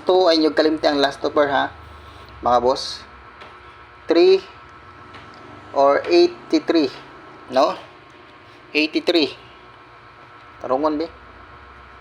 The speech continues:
Eighty-three. So, akong pamares diri kay eight three, five, eight three, uh, four, eight three, six,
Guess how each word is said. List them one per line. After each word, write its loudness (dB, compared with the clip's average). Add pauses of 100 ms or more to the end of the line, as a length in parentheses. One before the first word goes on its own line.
(140)
Eighty-three. -2 (720)
So, 2
akong -2
pamares 0
diri -2
kay 0 (560)
eight -2
three, -2 (800)
five, 2 (640)
eight -2
three, -2 (640)
uh, 2
four, 0 (880)
eight 0 (120)
three, 0 (240)
six, -4